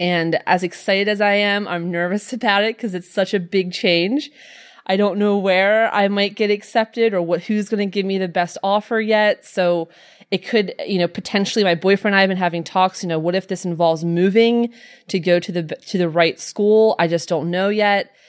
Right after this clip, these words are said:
Um, but I do wanna assure everyone, though, that I do hope to come back. I love this show. I really love this community.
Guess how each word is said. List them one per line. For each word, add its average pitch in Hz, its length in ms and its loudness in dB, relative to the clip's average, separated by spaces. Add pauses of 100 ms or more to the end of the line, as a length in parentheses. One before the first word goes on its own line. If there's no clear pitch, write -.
(480)
Um, 175 400 0
but 208 120 -4
I 220 120 2
do 233 200 2
wanna 294 220 2
assure 220 440 0
everyone, 220 520 0
though, 214 320 0
that 180 400 0
I 190 100 2
do 214 300 0
hope 208 420 -4
to 190 120 -8
come 156 260 -6
back. 135 420 -6
I 185 140 2
love 185 380 0
this 196 140 -4
show. 180 520 -2 (340)
I 175 60 -4
really 202 520 2
love 190 220 2
this 175 180 -4
community. 170 680 -4